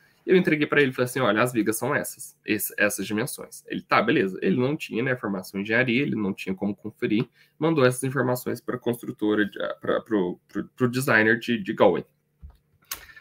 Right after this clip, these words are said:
Ah, e aí, e o feedback foi terrível. A mulher ligou de Galway tocando o maior terror, falando que, que tava tudo errado, que as vigas estavam superdimensionadas, tava tudo super muito pesado, e que a casa ia cair em cima do cabeça do,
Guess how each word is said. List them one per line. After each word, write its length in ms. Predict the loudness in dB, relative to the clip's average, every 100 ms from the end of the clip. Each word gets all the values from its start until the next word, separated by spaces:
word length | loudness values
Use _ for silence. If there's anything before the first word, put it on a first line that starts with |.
| -20 _ _ _ _
Ah, 220 | 6 8
e 160 | 8 6
aí, 580 | 6 4 4 4 2 2
e 60 |
o 40 | -2
feedback 500 | 0 2 6 6 4
foi 140 | 0
terrível. 580 | 2 4 4 6 4 2 _ _ -20 _ _ -4
A 80 | 0
mulher 320 | 2 4 4
ligou 640 | 4 4 6 6 6 4
de 140 | 0 0
Galway 500 | 2 4 4 2 0
tocando 380 | -4 -4 -2
o 40 | 0
maior 200 | 0 -2
terror, 560 | -2 0 4 4 2 0
falando 380 | -2 -2 -2
que, 320 | -4 -4 -4 -4
que 120 | -6
tava 220 | -6 -6
tudo 160 | -2 0
errado, 400 | 2 2 2 0
que 80 |
as 80 | -4
vigas 220 | -2 -4
estavam 180 | -2 -4
superdimensionadas, 1000 | -6 -4 -4 -2 -2 0 2 2 0 -4
tava 200 | -6 -6
tudo 240 | -6 -10 -12
super 320 | -14 -2 0
muito 320 | 0 -2 -2
pesado, 680 | 0 4 6 6 6 4 0
e 40 |
que 100 | 0
a 60 | 2
casa 340 | 4 4 2
ia 60 | 0
cair 200 | 2 0
em 40 |
cima 180 | 2 -2
do 140 | 0
cabeça 360 | 0 2 0 -4
do, 200 | -8